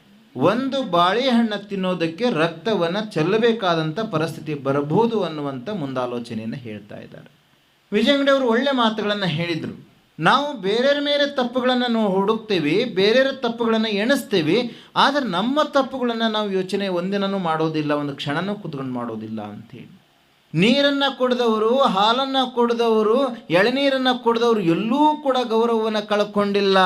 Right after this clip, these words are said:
ಆದರೆ ಅದನ್ನು ನಾವು ಕುಡಿಯೋದೇ ಇಲ್ಲ. ಯಾವುದರಿಂದ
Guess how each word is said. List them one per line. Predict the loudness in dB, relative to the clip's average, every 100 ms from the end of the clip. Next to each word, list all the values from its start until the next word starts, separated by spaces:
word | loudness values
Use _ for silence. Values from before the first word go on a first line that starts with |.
| 4 -2 -14 0
ಆದರೆ | 2 2 -2 -2 -4 -6 -10
ಅದನ್ನು | -6 -4
ನಾವು | -2 -4 -4
ಕುಡಿಯೋದೇ | -2 2 2 2
ಇಲ್ಲ. | -2 -6 -18 -20 _ _ _ _ 0
ಯಾವುದರಿಂದ | 4 4 2 -2 -6 -6 -6